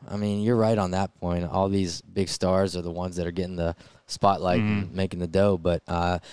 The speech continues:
Speaker 1: so in twenty fourteen, Aaron, you get drafted by Kansas City.
Speaker 2: Real quick, why don't you, uh, why, I mean, the guy threw more touchdowns than Peyton Manning, Eli Manning, and Matt Staff-, Stafford. Th-, that's
Speaker 1: Yeah.
Speaker 2: a,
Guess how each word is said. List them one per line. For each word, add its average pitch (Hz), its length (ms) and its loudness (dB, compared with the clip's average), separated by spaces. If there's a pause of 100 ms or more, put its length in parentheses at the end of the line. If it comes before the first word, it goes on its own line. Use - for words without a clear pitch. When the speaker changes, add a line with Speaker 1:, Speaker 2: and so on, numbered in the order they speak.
(240)
Speaker 1:
so - 180 2
in 131 100 0
twenty 185 260 4
fourteen, 180 680 2
Aaron, 123 340 0
you 120 140 2
get 117 280 2
drafted 104 680 2
by 92 300 4
Kansas 101 460 -4
City. 92 520 0 (840)
Speaker 2:
Real 202 160 2
quick, 175 320 2
why 135 140 0
don't 185 160 0
you, 180 80 4
uh, 165 140 4
why, 151 220 0
I - 60 -2
mean, 151 320 0
the 139 80 -2
guy 170 220 4
threw 170 220 -2
more 151 200 2
touchdowns 131 560 0
than 120 100 2
Peyton 143 280 0
Manning, 135 280 2
Eli 135 320 2
Manning, 131 460 0 (420)
and 127 340 4
Matt 131 200 2
Staff-, 143 420 2
Stafford. 120 640 -2 (100)
Th-, 120 280 -10
that's 135 280 -2
Speaker 1:
Yeah. 107 120 6 (120)
Speaker 2:
a, 117 180 -2